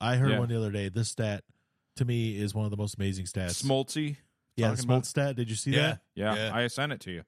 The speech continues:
Speaker 1: Oh,
Speaker 3: Yep.
Speaker 1: that's right. You did.
Speaker 3: Yep.
Speaker 1: I'm sorry.
Speaker 3: Where,
Speaker 1: There it
Speaker 3: like,
Speaker 1: is.
Speaker 3: him and Glavine and
Speaker 1: And Maddox
Speaker 3: Maddox
Speaker 1: and Pedro
Speaker 3: and
Speaker 1: Martinez
Speaker 3: Pedro,
Speaker 1: struck
Speaker 3: yeah.
Speaker 1: him out a combined three times
Speaker 3: Yeah.
Speaker 1: in three hundred thirty at-bats.
Speaker 3: Yeah.
Speaker 1: That's fucking insane. Those are the four best,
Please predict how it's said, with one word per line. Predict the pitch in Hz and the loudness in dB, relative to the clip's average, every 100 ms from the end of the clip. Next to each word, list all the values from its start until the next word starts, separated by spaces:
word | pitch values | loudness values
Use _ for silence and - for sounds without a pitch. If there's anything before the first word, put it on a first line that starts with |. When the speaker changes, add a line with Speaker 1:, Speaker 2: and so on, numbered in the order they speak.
| _ | _
Speaker 1:
Oh, | 196 | 0
Speaker 3:
Yep. | 196 | 2
Speaker 1:
that's | 190 220 | 2 4
right. | 180 | 4
You | 180 | 4
did. | 208 131 - | 2 -2 -4
Speaker 3:
Yep. | 117 147 - | -6 -4 -2
Speaker 1:
I'm | 156 | 0
sorry. | 123 104 110 _ _ _ _ _ | 0 -2 -4 _ _ _ _ _
Speaker 3:
Where, | 127 | 4
Speaker 1:
There | 139 | 4
it | 131 | 4
Speaker 3:
like, | 123 - | 0 -4
Speaker 1:
is. | |
Speaker 3:
him | 104 147 151 | -4 -2 -2
and | 131 107 | -4 -6
Glavine | 95 113 120 131 131 123 | -4 -2 0 -2 -4 -4
and | 107 98 92 92 _ | -6 -8 -8 -12 _
Speaker 1:
And | 120 110 | -2 2
Maddox | 120 127 131 | 2 2 2
Speaker 3:
Maddox | 123 131 127 117 110 | 2 2 2 2 0
Speaker 1:
and | |
Pedro | 143 135 131 | 0 2 0
Speaker 3:
and | 123 | 0
Speaker 1:
Martinez | 120 - 127 127 131 | -2 -2 -2 0 0
Speaker 3:
Pedro, | 135 139 127 | -2 -2 -2
Speaker 1:
struck | - 139 | 2 2
Speaker 3:
yeah. | 135 | 4
Speaker 1:
him | |
out | 131 | 2
a | 131 | 0
combined | 123 113 113 123 | 0 -2 -2 -2
three | 117 113 120 123 | -4 0 2 2
times | 107 113 113 113 | 0 -2 0 0
Speaker 3:
Yeah. | 127 | 2
Speaker 1:
in | 104 | 2
three | 117 | 2
hundred | 113 110 | 2 2
thirty | 113 110 | 0 0
at-bats. | 101 101 107 117 | 0 0 0 0
Speaker 3:
Yeah. | 110 85 - _ _ _ _ | 0 -2 -10 _ _ _ _
Speaker 1:
That's | 123 123 | -4 2
fucking | 151 131 131 | 0 0 -2
insane. | 113 - 110 101 87 - _ | -4 -4 -4 -4 -8 -14 _
Those | - 170 | -2 0
are | 196 156 _ _ _ _ _ _ | 2 -2 _ _ _ _ _ _
the | 127 | -2
four | - 151 160 | 0 2 2
best, | 143 131 - | 2 0 -2